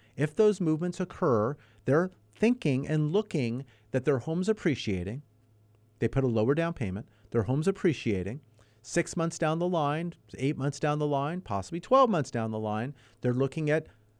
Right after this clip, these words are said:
interest rates subsiding as inflation gets subdued,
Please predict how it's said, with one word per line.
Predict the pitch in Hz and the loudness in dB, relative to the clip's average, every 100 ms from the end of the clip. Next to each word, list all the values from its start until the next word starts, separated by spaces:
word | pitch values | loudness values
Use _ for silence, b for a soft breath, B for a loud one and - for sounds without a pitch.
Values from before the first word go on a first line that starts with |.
| _ - | _ -2
interest | 196 208 226 - | 0 0 -4 0
rates | 190 175 175 - - | 2 2 0 -10 -18
subsiding | - - 156 - - 196 196 143 131 | -6 -4 -4 -4 0 2 2 0 0
as | 131 143 | -2 -2
inflation | 139 - 170 190 - 127 127 - - _ _ _ | -4 -2 0 0 -4 -4 -6 -14 -20 _ _ _
gets | 127 120 | 2 2
subdued, | - 190 180 135 110 | 2 0 2 0 0